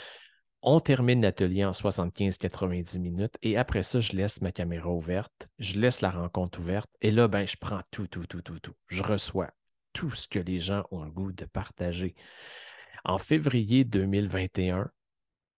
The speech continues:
j'ai fini à onze heures dix. L'atelier avait commencé à sept heures. Janvier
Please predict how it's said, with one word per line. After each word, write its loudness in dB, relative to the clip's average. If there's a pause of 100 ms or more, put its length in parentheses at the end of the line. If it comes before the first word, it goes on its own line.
(580)
j'ai -2
fini -2
à -4
onze 2
heures -2
dix. -6 (160)
L'atelier -2
avait -2
commencé -4
à -6 (260)
sept -4
heures. -6 (1040)
Janvier 2